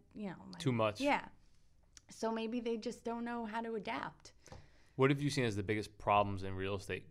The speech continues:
Speaker 2: currently today?
Speaker 1: There's not enough inventory.
Speaker 2: No inventory.
Speaker 1: Yeah, and especially now, and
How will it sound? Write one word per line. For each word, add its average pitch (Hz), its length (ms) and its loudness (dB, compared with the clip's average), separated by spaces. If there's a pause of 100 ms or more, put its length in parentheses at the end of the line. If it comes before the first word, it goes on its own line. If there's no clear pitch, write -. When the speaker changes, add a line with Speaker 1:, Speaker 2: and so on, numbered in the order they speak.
(160)
Speaker 2:
currently 107 440 -4
today? - 420 -8 (1200)
Speaker 1:
There's - 220 -14
not 170 180 -8
enough 180 220 -8 (120)
inventory. 175 840 -8
Speaker 2:
No 101 260 0
inventory. 92 460 -6
Speaker 1:
Yeah, 196 280 -2 (140)
and 196 280 -2
especially 214 640 -8
now, 170 360 -6
and 202 140 -6